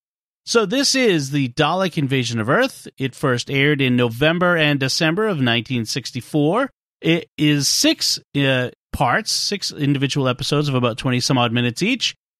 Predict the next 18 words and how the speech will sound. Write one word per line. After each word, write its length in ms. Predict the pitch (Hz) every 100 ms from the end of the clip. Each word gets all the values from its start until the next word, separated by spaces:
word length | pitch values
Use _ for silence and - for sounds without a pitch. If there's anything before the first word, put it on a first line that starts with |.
| -
Uh, 340 | 120 117 117
it, 200 | 147 143
as 180 | - 139
we 60 | 135
said, 140 | 139
it's 100 | 120
the 40 | 123
First 260 | - 175
Doctor, 280 | 175 160 180
but 180 | 151 165
it's 180 | 165 -
the 120 | 147
second 480 | - 247 240 214 170
season 540 | - 196 180 240 240
of 240 | - 156
the 100 | 156
First 300 | 147 156 151
Doctor. 420 | - 127 127 196